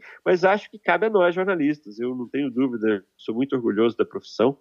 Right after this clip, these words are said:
Acho que é uma, sem nenhum tipo de arrogância, mas por obrigação nossa, nós temos, nós temos obrigação de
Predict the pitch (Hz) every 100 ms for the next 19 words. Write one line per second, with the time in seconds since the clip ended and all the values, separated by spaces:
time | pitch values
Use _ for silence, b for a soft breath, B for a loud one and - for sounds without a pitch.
0 | _ B B B B 113 123 127 123 -
1 | 120 117 110 110 117 113 110 104 98 92
2 | B - - 117 120 113 131 127 123 120
3 | 107 107 107 104 104 95 123 143 - 101
4 | 104 104 - 131 131 120 120 107 - 120
5 | 104 107 127 147 160 - 135 160 180 -
6 | B B B - 120 - 175 156 143 120
7 | 113 110 120 127 160 B B _ - 131
8 | 135 147 185